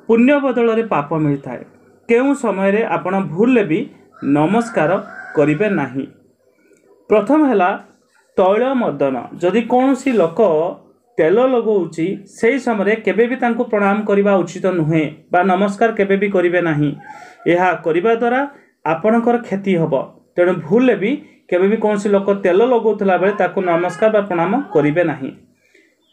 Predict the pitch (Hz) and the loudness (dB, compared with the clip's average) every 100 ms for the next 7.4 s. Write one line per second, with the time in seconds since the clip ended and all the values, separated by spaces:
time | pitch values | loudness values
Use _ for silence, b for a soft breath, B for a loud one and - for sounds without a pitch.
0 | _ - 135 156 185 247 277 262 254 247 | _ -10 0 2 4 2 0 -2 -2 -2
1 | 262 254 208 196 196 170 156 151 127 120 | -2 2 2 2 2 0 2 2 0 -4
2 | - - 165 208 226 254 247 202 208 202 | -8 -2 2 2 0 -2 -2 0 0 -2
3 | 190 180 208 220 214 196 180 170 - 190 | -2 0 0 0 0 0 -2 -4 -2 -2
4 | 190 180 180 175 170 156 160 - - 208 | 0 -2 -2 -4 -4 -2 -4 -6 0 2
5 | 269 285 B B - 143 190 202 196 196 | 2 -2 B B -6 -4 0 0 0 0
6 | 180 220 262 262 233 226 208 180 175 175 | 0 2 2 2 2 2 2 0 0 0
7 | 208 208 196 202 | 2 2 2 0